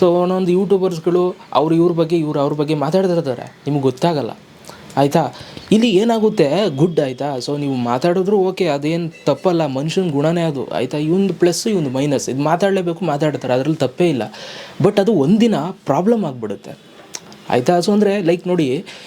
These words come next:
ಈಗ ನಾನು ಇನ್ನೊಬ್ರು ಚೆನ್ನಾಗಿರ್ತೀವಿ ಅನ್ಕೊಳ್ಳಿ, ನಾವು ಇನ್ನೊಬ್ರ ಬಗ್ಗೆ, ಯಾರೋ ಬಗ್ಗೆನೂ ಮಾತಾಡ್ತಾ ಇರ್ತೀನಿ, ನಾನೇ ಸುಮ್ನೆ ಯಾರ ಬಗ್ಗೆನೂ ಯೂಟ್ಯೂಬರ್ ಬಗ್ಗೆ ಮಾತಾಡ್ತಾ ಇರ್ತೀನಿ ಅಂತ ಅನ್ಕೊಳ್ಳಿ. So ನಾನು ಅದಕ್ಕೆಲ್ಲ ಇನ್ವಾಲ್ವ್ ಆಗಲ್ಲ. So ಹೇಳ್ತಾ ಇದೀನಿ ಅಷ್ಟೇ, ಕ್ಯಾಶುವಲ್ ಆಗಿ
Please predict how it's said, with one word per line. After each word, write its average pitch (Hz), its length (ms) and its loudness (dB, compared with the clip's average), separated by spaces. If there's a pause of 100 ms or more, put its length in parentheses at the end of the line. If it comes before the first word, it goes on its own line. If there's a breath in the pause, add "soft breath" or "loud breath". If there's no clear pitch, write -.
(140 loud breath)
ಈಗ 190 120 4
ನಾನು 190 400 0
ಇನ್ನೊಬ್ರು 185 340 0
ಚೆನ್ನಾಗಿರ್ತೀವಿ 156 600 -2
ಅನ್ಕೊಳ್ಳಿ, 104 400 -6 (440 loud breath)
ನಾವು 185 220 4
ಇನ್ನೊಬ್ರ 202 380 4
ಬಗ್ಗೆ, 190 240 4
ಯಾರೋ 156 280 0
ಬಗ್ಗೆನೂ 180 340 -2
ಮಾತಾಡ್ತಾ 156 380 -2
ಇರ್ತೀನಿ, 131 220 -4
ನಾನೇ 175 200 0
ಸುಮ್ನೆ 165 280 0
ಯಾರ 139 160 -2
ಬಗ್ಗೆನೂ 143 260 0
ಯೂಟ್ಯೂಬರ್ 131 380 0
ಬಗ್ಗೆ 127 180 0
ಮಾತಾಡ್ತಾ 127 340 0
ಇರ್ತೀನಿ 123 260 -2
ಅಂತ 117 160 -2
ಅನ್ಕೊಳ್ಳಿ. 131 360 -2
So 147 40 -2
ನಾನು 135 180 0
ಅದಕ್ಕೆಲ್ಲ 127 280 0
ಇನ್ವಾಲ್ವ್ 147 380 2
ಆಗಲ್ಲ. 127 200 -2
So 220 240 -6 (260)
ಹೇಳ್ತಾ 160 300 2
ಇದೀನಿ 117 160 -2
ಅಷ್ಟೇ, 107 180 -8
ಕ್ಯಾಶುವಲ್ 123 340 0
ಆಗಿ 107 100 -4